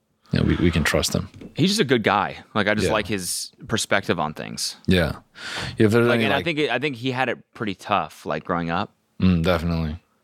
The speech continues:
Speaker 2: Like, I think that gave him some good perspective just because, like, in a
Speaker 1: Mm-hmm.
Speaker 2: family of women that are just, you know
Speaker 1: Like, so strong-willed.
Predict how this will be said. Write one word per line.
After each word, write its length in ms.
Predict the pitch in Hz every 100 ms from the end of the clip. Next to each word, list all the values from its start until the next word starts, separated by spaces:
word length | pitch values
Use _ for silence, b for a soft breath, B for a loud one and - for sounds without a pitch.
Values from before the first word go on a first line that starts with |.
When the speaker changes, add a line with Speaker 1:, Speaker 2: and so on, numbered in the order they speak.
| _
Speaker 2:
Like, 140 | 107 101
I 100 | 104
think 160 | 107
that 120 | 101 90
gave 160 | 101
him 100 | 95
some 140 | 95 95
good 200 | 95 90
perspective 500 | 95 - 87 - 92
just 160 | 92 -
because, 440 | 95 90 - -
like, 240 | 85 85
in 180 | - 117
a 40 | 98
Speaker 1:
Mm-hmm. 180 | 90
Speaker 2:
family 360 | 90 92 92 87
of 260 | 85 82 -
women 400 | 110 98 95 90
that 160 | 80 80
are 120 | 85
just, 320 | 90 - - -
you 100 | 85
know 220 | 73 73 - -
Speaker 1:
Like, 200 | 85 82
so 200 | - 87
strong-willed. 800 | - 90 90 85 87 90 90